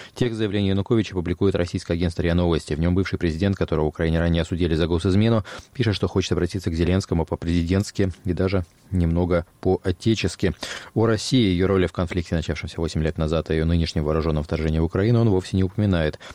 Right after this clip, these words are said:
Президент России Владимира Путина к миру не призывает. Янукович после своего бегства в Россию некоторое время признавался Москвой как законный президент Украины, однако затем российские власти признали новые власти в Киеве, хотя в последнее время вновь начали ставить их легитимность под сомнение.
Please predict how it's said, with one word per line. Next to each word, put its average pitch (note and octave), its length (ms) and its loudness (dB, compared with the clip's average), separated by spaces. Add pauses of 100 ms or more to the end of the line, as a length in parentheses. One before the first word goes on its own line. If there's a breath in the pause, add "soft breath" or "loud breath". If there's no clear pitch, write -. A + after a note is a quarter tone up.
(120 loud breath)
Президент D#2 320 0
России D#2 260 -2
Владимира D2 380 0
Путина G2 320 0
к - 100 -10
миру E2+ 300 0
не D#2+ 220 0
призывает. F2 340 0 (680 loud breath)
Янукович A#2 480 2
после G#2+ 200 0
своего G2 220 2
бегства F#2 300 0
в - 20 2
Россию F#2+ 300 2
некоторое F#2+ 300 0
время F#2+ 200 0
признавался F2+ 400 0
Москвой F2 300 0
как D#2 100 -10
законный E2+ 320 0
президент E2 320 0
Украины, G2 400 2 (320 loud breath)
однако G#2+ 300 0
затем F#2+ 240 0
российские F2+ 380 0
власти F2+ 220 2
признали E2+ 360 2
новые F2 240 2
власти F2+ 260 0
в F#2 80 -2
Киеве, D#2 420 2
хотя D#2+ 200 -2
в - 40 -10
последнее D#2+ 360 -2
время F2+ 220 2
вновь E2+ 200 -2
начали D#2+ 240 -2
ставить E2 300 0
их D#2 100 -2
легитимность D#2 460 0
под E2 120 -4
сомнение. E2+ 520 2